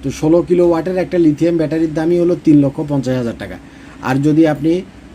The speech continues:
পাঁচ কিলো ওয়াটের লিথিয়াম ব্যাটারি দেন, অর্থাৎ ষোলো কিলো ওয়াটের তিন ভাগের এক ভাগ, সেটার দাম হলো মাত্র এক লাখ তিরিশ হাজার টাকা। তাহলে আপনার ওখানে দুই লাখ টাকা, দুই লাখ বিশ হাজার টাকা কমে যাবে। অনেকে ভোল্টেজ স্টেবিলাইজার দেয় না,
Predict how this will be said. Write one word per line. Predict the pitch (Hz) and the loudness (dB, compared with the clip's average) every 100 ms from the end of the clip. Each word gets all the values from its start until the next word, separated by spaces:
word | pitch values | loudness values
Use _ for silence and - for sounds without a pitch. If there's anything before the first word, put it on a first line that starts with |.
| - | -4
পাঁচ | 160 151 | -2 -2
কিলো | - 170 170 | 0 2 4
ওয়াটের | 165 165 | 2 0
লিথিয়াম | 170 143 147 139 | 2 2 2 0
ব্যাটারি | 120 120 110 | 0 -4 -4
দেন, | 107 | -6
অর্থাৎ | 113 - 147 - | -8 -8 -10 -4
ষোলো | 151 139 | -2 0
কিলো | 143 143 | 0 0
ওয়াটের | 135 135 170 147 | 0 0 -4 0
তিন | 156 143 | 2 4
ভাগের | 143 139 | 2 0
এক | 120 107 | -2 -6
ভাগ, | 104 | -10
সেটার | - 123 139 | -8 -6 -4
দাম | 143 147 | -2 -2
হলো | 160 170 | 0 0
মাত্র | 156 131 127 | -2 -4 -4
এক | 117 117 | -4 -6
লাখ | - | -4
তিরিশ | 139 131 | 0 0
হাজার | 120 104 95 | 0 -6 -8
টাকা। | 95 82 - - - 120 | -12 -12 -16 -20 -14 -4
তাহলে | 131 147 156 | 2 2 2
আপনার | 135 139 | -2 -2
ওখানে | 135 139 160 | 0 0 0
দুই | 143 143 | 2 2
লাখ | 135 - | 0 -4
টাকা, | 127 131 139 - - - | -8 -8 -10 -14 -20 -4
দুই | 131 | 0
লাখ | 139 | 2
বিশ | 127 131 151 | 2 0 0
হাজার | 147 139 | -2 0
টাকা | 143 143 | -2 0
কমে | 170 175 | 0 2
যাবে। | 147 123 127 - - - - 135 | 2 -2 -6 -16 -20 -20 -12 -2
অনেকে | 147 151 165 | 0 2 0
ভোল্টেজ | 147 135 143 | 2 2 2
স্টেবিলাইজার | 143 139 135 135 139 143 | -2 0 0 2 2 0
দেয় | 135 131 | 0 0
না, | 131 | -2